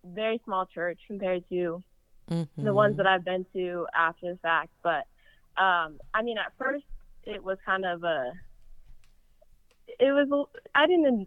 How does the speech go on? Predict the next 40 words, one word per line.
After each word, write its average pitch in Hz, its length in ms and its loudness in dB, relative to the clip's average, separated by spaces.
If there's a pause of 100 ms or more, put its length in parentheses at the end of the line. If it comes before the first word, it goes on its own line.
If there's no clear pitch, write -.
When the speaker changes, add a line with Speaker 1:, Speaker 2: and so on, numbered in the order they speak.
Speaker 1:
I 247 120 4
didn't 330 120 0
like 226 240 2
it 320 240 -4
a 254 40 -8
whole 277 200 -4
lot 320 280 2
'cause 277 180 -8
it 247 80 -10
was 254 80 -10 (100)
so 247 240 0
small 262 320 2
that, 202 220 0
Speaker 2:
Tell 175 220 6
Speaker 1:
you 190 60 4
Speaker 2:
the 208 60 2
Speaker 1:
know, 185 60 -4
Speaker 2:
truth 190 300 6
Speaker 1:
my, 240 60 6
Speaker 2:
and 240 60 6
Speaker 1:
my 240 100 4
Speaker 2:
shame 240 280 6
the 254 60 4
Speaker 1:
family 254 120 4
Speaker 2:
devil, 196 360 6
baby. 147 360 2
Tell 156 300 2
the 190 100 0
truth 190 200 0
Speaker 1:
Yeah, 170 160 4
Speaker 2:
and 196 100 4
Speaker 1:
you 262 60 4
know, 262 60 4
Speaker 2:
shame 170 240 6
the 175 80 2
Speaker 1:
I - 20 4
had - 60 4 (180)
Speaker 2:
devil. - 160 -4
Speaker 1:
to. 240 200 0 (1080)
<laughs> - 40 -4